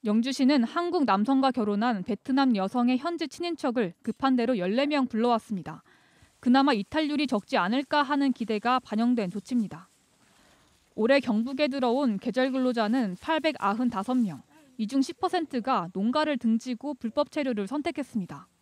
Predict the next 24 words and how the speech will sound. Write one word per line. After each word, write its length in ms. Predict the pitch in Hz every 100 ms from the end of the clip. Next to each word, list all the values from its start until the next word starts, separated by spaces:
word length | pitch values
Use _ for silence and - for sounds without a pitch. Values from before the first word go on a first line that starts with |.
| _ _ - _ _ _
지금까지 800 | - 226 277 277 269 233 285 190 -
지자체가 600 | 220 285 - 262 277 180
알아서 280 | 254 294
해야 240 | 277 311 294
했던 500 | 247 - 269 220 175
외국인 420 | 190 208 254 285
계절 340 | 247 208 277 285
근로자의 460 | 277 269 247 254
선발 360 | 269 339 330 320
및 180 | 294 269
체류 280 | 349 349
업무를 500 | 240 214 220 233 233 - - _ _
국가기관이 640 | 220 - 208 214 285 285
총괄하는 560 | 269 349 359 339 320 294
방안도 400 | 240 226 220 262
논의되고 540 | 196 247 311 277 240
있지만, 480 | 202 - 208 240 - _ _ _
뚜렷한 400 | - 349 370 339
대책이 400 | 233 226 294 285
될지는 500 | 254 254 247 226 285 - _
여전히 300 | 208 202 240
미지수입니다. 720 | 196 202 285 269 233 175 135 - _ _ _ _ -
엠비씨 440 | 214 247 262 269
뉴스 340 | 240 254 -